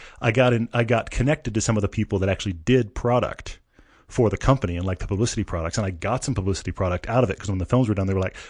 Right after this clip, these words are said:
"We've got samples. You want a couple? Thanks for helping us," which was cool.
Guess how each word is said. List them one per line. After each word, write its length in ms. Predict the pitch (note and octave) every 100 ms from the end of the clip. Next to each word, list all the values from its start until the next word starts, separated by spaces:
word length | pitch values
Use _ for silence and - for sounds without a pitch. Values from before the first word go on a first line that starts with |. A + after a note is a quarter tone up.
| -
"We've 140 | B3
got 180 | G#3 -
samples. 400 | - A#3 - G2+
You 80 | G#2
want 160 | C3+
a 40 | E3
couple? 280 | G3 -
Thanks 220 | G#3+ F#3 -
for 100 | C3+
helping 260 | G3+ -
us," 120 | F2+ -
which 140 | C3+
was 80 | C#3
cool. 480 | - C3+ F2 -